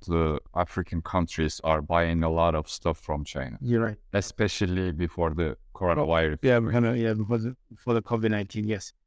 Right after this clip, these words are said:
Speaker 2: So the shipping for the sea freight or sea cargo, uh, there is a, there is, everybody do that. You can find it, every, the same thing. The guys who is doing the air cargo, they can provide you sea freight. So you can talk to them about,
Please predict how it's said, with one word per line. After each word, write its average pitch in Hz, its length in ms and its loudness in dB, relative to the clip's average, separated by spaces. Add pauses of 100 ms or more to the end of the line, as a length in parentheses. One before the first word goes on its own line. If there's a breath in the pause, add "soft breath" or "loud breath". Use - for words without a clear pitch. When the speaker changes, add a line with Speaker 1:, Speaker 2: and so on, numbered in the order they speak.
(200)
Speaker 2:
So 147 400 2 (120)
the 131 180 2
shipping 165 640 0
for 127 240 0
the 117 100 -2
sea - 300 0
freight 110 360 2
or 104 140 0
sea 139 300 0
cargo, 113 580 0 (480)
uh, 104 560 0 (560)
there 123 160 2
is 104 100 -4
a, 120 100 2
there 117 220 2
is, 107 160 -2 (200)
everybody 147 400 2
do 107 200 0
that. 95 200 -4
You 117 160 0
can 120 200 2
find 139 300 2
it, 139 100 -4 (160)
every, 135 220 0
the 131 80 -4 (140)
same 131 160 2
thing. 110 240 -2 (460)
The 123 120 0 (160)
guys 135 300 2
who 139 160 0
is 117 100 -2
doing 117 380 2
the 107 340 -2
air 131 180 0
cargo, 135 640 0
they 123 60 2
can 113 240 0
provide 113 400 0 (100)
you 113 220 -2 (420)
sea 131 180 2
freight. 95 360 -2 (420)
So - 160 2
you 131 160 4
can 131 300 2
talk - 300 2
to 143 80 -8
them 131 180 2
about, 113 360 0